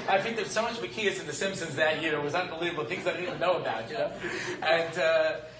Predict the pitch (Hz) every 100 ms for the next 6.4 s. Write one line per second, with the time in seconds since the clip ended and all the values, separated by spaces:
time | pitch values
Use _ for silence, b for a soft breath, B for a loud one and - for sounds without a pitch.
0 | B - 185 170 131 156 147 - - 170
1 | 165 180 185 - 285 240 220 - - 160
2 | 165 - 160 156 196 160 - - - -
3 | 254 196 165 143 156 151 220 208 143 120
4 | 110 123 - 147 - 196 185 185 165 -
5 | 240 269 185 185 180 190 196 170 147 127
6 | 120 143 -